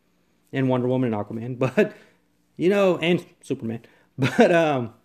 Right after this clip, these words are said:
you know, I'll admit it when I don't like stuff from D C, and I didn't like Justice League all that much. But everything else they've put out, I've enjoyed for the most part.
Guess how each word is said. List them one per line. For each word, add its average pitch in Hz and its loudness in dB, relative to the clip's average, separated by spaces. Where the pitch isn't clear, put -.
you 156 -4
know, 185 2
I'll 160 2
admit 220 6
it 185 4
when 185 4
I 165 4
don't 170 2
like 165 2
stuff 135 0
from 135 -2
D 127 0
C, 139 0
and 131 2
I 123 2
didn't 135 0
like 143 0
Justice 131 -2
League 127 2
all 113 2
that 117 -2
much. 117 -2
But 117 -10
everything 180 2
else 196 4
they've 147 2
put 151 2
out, 131 4
I've 127 0
enjoyed 143 2
for 156 0
the 143 0
most 143 0
part. 143 0